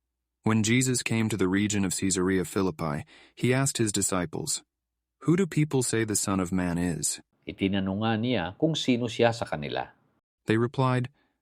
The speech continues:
Speaker 1: "Some say John the Baptist, others say Elijah, and still others Jeremiah or one of the prophets." "But what about you?"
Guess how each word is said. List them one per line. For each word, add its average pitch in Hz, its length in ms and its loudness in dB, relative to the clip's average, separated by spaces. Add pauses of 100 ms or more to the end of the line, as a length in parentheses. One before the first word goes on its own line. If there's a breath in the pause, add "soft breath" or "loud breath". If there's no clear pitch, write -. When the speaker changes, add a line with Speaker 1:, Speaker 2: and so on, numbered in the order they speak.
(180)
Speaker 1:
"Some 123 240 2
say 120 240 2
John 113 320 2
the 95 80 -2
Baptist, 107 560 -2 (400)
others 107 320 0
say 98 160 0
Elijah, 101 480 0 (320 soft breath)
and 98 160 2
still 113 240 0
others 98 320 0
Jeremiah 98 640 0
or 90 160 0
one 98 160 0
of 82 80 -4
the 80 80 -4
prophets." - 640 -4 (800)
"But 98 160 0
what 135 160 2
about 127 240 0
you?" 127 400 2